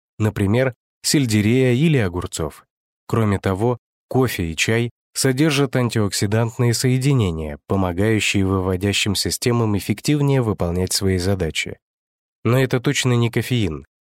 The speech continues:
поэтому необходимо разумно ограничивать их потребление. Витамин С – ещё один антиоксидант, контролёр благополучия почек.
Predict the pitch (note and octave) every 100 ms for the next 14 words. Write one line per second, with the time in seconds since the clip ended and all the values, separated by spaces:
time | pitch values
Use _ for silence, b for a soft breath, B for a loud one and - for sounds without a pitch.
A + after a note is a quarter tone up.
0 | _ - C3+ B2+ B2 A#2+ A#2+ - C#3 D3
1 | C#3+ B2+ G#2+ G2+ C#3+ C#3+ C3 G#2 G2+ G2
2 | G2+ G#2+ G2 F#2+ F#2+ - G2 G#2+ G2+ F2+
3 | D#2 D2+ D2+ C#2+ _ _ _ _ _ _
4 | _ G#2 G#2 G2+ G2+ G#2+ G#2 - E2+ D2
5 | - _ G#2+ A2+ G#2+ - B2+ A#2 G2+ G2+
6 | G#2+ G#2+ G2+ - B2 A2 E2+ D2+ - _
7 | _ - B2+ A#2 A#2 A2+ C#3+ D3 G#2 F#2+
8 | F#2 F2+ F2+ G2+ A#2 A#2 A#2 G#2+ - D2+